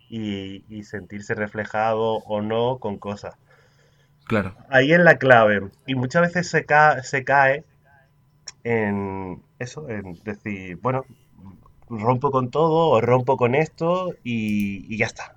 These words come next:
Speaker 1: Y ya, o ahora las cosas las veo mejor, ahora las veo de otra manera, ahora soy más libre".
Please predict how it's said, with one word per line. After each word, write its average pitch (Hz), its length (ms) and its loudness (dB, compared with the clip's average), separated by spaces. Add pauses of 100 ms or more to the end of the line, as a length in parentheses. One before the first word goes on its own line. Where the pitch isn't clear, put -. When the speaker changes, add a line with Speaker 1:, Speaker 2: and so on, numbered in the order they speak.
(120)
Speaker 1:
Y 104 100 -10
ya, 113 220 2
o 104 120 4
ahora 107 140 2
las 92 100 -8
cosas 107 240 -6
las 95 100 -4
veo 98 80 -2
mejor, 120 520 2
ahora 107 140 4
las 95 140 0
veo 98 140 -2
de 95 240 -4
otra 95 200 -6
manera, 120 420 2
ahora 110 140 2
soy - 160 -12
más 85 160 -10
libre". 117 540 -2